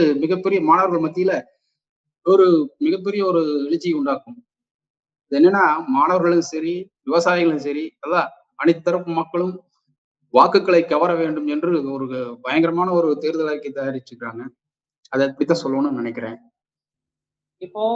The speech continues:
Speaker 2: மூணு வருஷம் ஆட்சியில் இருந்திருக்கு தி மு க. போன தேர்தல்லையும் மாணவர்களோட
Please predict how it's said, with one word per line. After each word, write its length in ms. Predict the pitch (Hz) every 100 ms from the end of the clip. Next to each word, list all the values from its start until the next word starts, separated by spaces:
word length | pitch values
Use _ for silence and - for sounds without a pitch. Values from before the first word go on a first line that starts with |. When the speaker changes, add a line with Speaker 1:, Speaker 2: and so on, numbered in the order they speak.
| 226 190 -
Speaker 2:
மூணு 240 | 190 220
வருஷம் 280 | 214 208 233
ஆட்சியில் 320 | 220 220 233
இருந்திருக்கு 360 | 196 175 160 160
தி 120 | 170 196
மு 140 | 180
க. 100 | 131 120 170 - _ _
போன 280 | 170 208 214
தேர்தல்லையும் 680 | 214 220 226 226 214 214 240 240 202
மாணவர்களோட 640 | 175 202 202 190 185 175